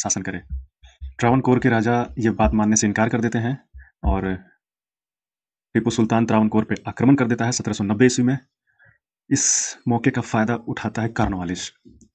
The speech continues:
और कॉर्नवालिस बोलता है कि टीपू सुल्तान ने त्रावणकोर के मैटर में इंटरफेयर करके गलत किया है, ट्रीटी को भंग किया है और वो मराठा और निजाम के साथ सत्रह सौ नब्बे ईस्वी में एक अलायंस बनाता है, ट्रिपल अलायंस।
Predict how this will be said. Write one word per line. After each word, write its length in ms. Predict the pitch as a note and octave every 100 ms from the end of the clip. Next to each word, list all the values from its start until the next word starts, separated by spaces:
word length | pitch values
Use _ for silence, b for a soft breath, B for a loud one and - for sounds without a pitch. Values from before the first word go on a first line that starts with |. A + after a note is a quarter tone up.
| -
और 60 |
कॉर्नवालिस 480 | B2 A2+ B2 A#2+ A#2
बोलता 240 | G2+ G2 G2+
है 140 | G#2+
कि 80 | A2
टीपू 200 | A2 A2
सुल्तान 380 | A#2 A2 G#2+ G#2+
ने 240 | B2 E3
त्रावणकोर 600 | - - A2 A#2 B2+ A#2+
के 80 | A2+
मैटर 220 | G#2+ A2
में 120 | G#2
इंटरफेयर 400 | G#2 F#2+ G#2+ A#2
करके 260 | A#2 G#2+ C#3 E3 B2
गलत 220 | B2+ A#2+
किया 180 | G#2 F#2
है, 200 | F2 _ - b b
ट्रीटी 220 | A#2+ A#2
को 140 | B2 C3+
भंग 260 | G#2+ C3
किया 180 | A2 F#2
है 140 | F2+ F2 _ B B B B B B B -
और 160 | B2+ C3
वो 220 | A#2 D3+
मराठा 360 | A#2 A2 A2 C#3
और 80 |
निजाम 320 | A#2 G#2+ A#2 A#2+
के 80 |
साथ 200 | A2 G#2+
सत्रह 260 | - A2 G#2+
सौ 100 | G#2
नब्बे 220 | G#2 B2+
ईस्वी 200 | A#2+ A2+
में 120 | A2+ A#2+
एक 100 | A#2 -
अलायंस 260 | A2+ C#3
बनाता 300 | A2 G2+ F#2
है, 60 | F#2
ट्रिपल 220 | A2+ A2+
अलायंस। 320 | G2 F2 -